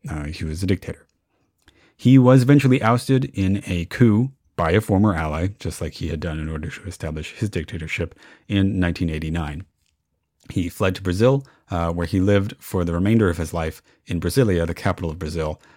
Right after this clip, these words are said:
uh, until two thousand six, when he died of a stroke, not having answered for any of his terrible crimes. So, Alfredo Stroessner, we will see you in hell.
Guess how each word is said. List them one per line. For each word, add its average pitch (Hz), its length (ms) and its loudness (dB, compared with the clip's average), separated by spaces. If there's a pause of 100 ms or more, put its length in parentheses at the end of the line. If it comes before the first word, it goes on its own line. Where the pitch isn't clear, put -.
(120)
uh, 82 200 -4
until 87 400 0
two 101 180 -2
thousand 95 300 0
six, - 360 -6 (340)
when 90 160 -2
he 98 80 0
died 80 360 -2 (220)
of 87 140 -8
a - 20 -8
stroke, - 480 -2 (200)
not 90 200 -2
having 87 220 -4
answered 80 440 -8
for - 300 -10
any 92 160 2
of 85 120 -4
his 82 120 -8
terrible 76 320 -10
crimes. - 440 -14 (340)
So, - 220 -10 (220)
Alfredo 85 300 -4
Stroessner, 107 540 -2 (400)
we 98 80 0
will 92 60 0
see 110 160 0
you 107 60 4
in 107 60 4
hell. 104 300 -2